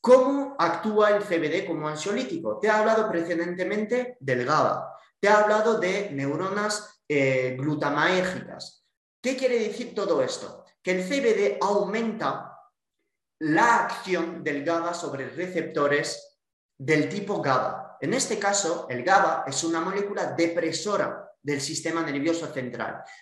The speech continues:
Me vas a decir, "Hostia, Phil, pero no quiero depresión, no quiero estar deprimido".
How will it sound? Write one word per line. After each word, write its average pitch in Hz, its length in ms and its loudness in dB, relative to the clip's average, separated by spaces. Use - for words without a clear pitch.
Me 160 100 4
vas 214 180 4
a 202 40 2
decir, 190 200 0
"Hostia, 170 440 0
Phil, 180 180 -4
pero 120 160 -4
no 180 260 -4
quiero 202 340 0
depresión, 131 840 -2
no 180 220 2
quiero 220 220 -2
estar 147 360 -4
deprimido". 139 880 -2